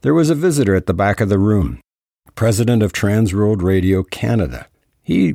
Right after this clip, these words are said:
read and listened and later said, "I want you two to do a radio program for men based on your book, Men Alive, Being Transformed to the Image of Jesus Christ. Give me four samples and let's see if Transworld Radio in South Africa can use them."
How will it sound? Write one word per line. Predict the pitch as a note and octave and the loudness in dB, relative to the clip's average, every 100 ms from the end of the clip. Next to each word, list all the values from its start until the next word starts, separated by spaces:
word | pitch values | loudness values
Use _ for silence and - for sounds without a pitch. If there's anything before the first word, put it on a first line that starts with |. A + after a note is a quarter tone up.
| - | -4
read | F2 G2+ G#2+ A#2+ A#2+ | -2 0 2 2 0
and | G#2 | 0
listened | G2+ A#2 - A2+ | 0 0 0 0
and | G2+ G2 | 2 2
later | G#2 A2+ G#2+ | 2 2 0
said, | - G#2 G2 - - | 0 -2 -2 -6 -4
"I | C#4+ | 0
want | C#4+ C4+ | 0 0
you | F#3 F3+ | -2 -4
two | - D3+ | 0 0
to | C#3+ | 2
do | B2 B2+ | 2 2
a | A2+ | 2
radio | G#2 A2 B2+ A2+ G2+ | 2 2 2 2 0
program | - G#2+ F#2+ G2 F2+ | -2 -2 0 0 -2
for | G2 | 0
men | F#2+ G#2+ B2+ G2 | 2 2 2 0
based | F2+ G#2 G#2 A2 | 0 0 0 -2
on | G2+ | 0
your | F#2+ F#2 | 2 0
book, | E2 G2+ - - | -2 -4 -4 -4
Men | F#2+ G2+ A#2 | 0 2 0
Alive, | G#2 A2 D#3 C3+ - - | 0 0 0 -2 -4 -2
Being | G#2 G#2 | 0 0
Transformed | - G#2 G#2 - F#2 F#2+ | 0 0 -2 -2 0 0
to | G2+ | 0
the | F2+ F#2+ | 0 0
Image | G2 F2 | 0 0
of | E2 | -2
Jesus | F#2+ G2 G2 | 0 0 -2
Christ. | - A2+ D2+ - - _ _ | -2 -2 -2 -6 -20 _ _
Give | - | -2
me | D4+ B3+ | 0 0
four | - G3+ G3+ | 0 -2 0
samples | - - C3+ C3+ G2+ F#2 | -2 -2 0 0 0 0
and | G#2+ | 0
let's | - | -2
see | - C#3+ B2 | -2 0 0
if | - | -2
Transworld | - G#2 A2 G2+ G#2 F#2 | -2 0 0 0 0 2
Radio | G2 F#2+ F#2+ | 2 2 2
in | F#2 | 0
South | - F#2+ D#2+ | 0 0 0
Africa | C#2 C#2+ D#2+ - F#2 | -2 -4 -4 -2 -4
can | - A#2 B2+ | -2 0 2
use | D3 D#3 C3+ | 2 0 -2
them." | F2 | -6